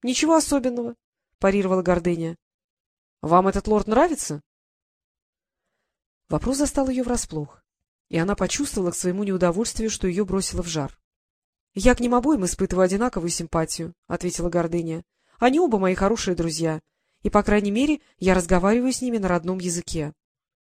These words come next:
Это был довольно резкий выпад,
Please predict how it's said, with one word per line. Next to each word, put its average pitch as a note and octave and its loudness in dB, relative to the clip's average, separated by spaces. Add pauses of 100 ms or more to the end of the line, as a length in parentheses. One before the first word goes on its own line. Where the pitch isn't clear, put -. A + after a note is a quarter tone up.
(960)
Это F#3+ 2
был G#3 0
довольно G#3+ 2
резкий G3 -2
выпад, A3+ -6